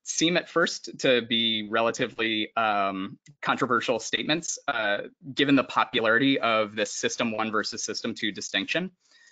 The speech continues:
The first being that system one and system two are fictitious characters.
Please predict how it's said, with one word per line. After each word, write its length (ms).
The 120
first 420
being 480
that 320
system 800
one 160
and 100
system 260
two 200
are 280
fictitious 480
characters. 540